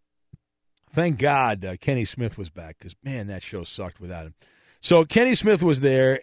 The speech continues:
and, uh, they were doing their usual B S, and they posed the question, and I think we'll steal it from them, 'cause why not?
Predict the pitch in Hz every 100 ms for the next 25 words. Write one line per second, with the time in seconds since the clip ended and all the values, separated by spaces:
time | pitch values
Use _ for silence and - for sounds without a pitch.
0 | - 135 139 139 139 139 143 165 170 165
1 | 156 165 156 143 156 143 135 127 120 110
2 | 107 - _ _ _ 127 156 170 - -
3 | 247 277 294 233 208 - - 165 113 -
4 | 92 82 87 110 _ 135 151 170 175 143
5 | - 185 165 139 - 113 113 135 113 135
6 | 160 196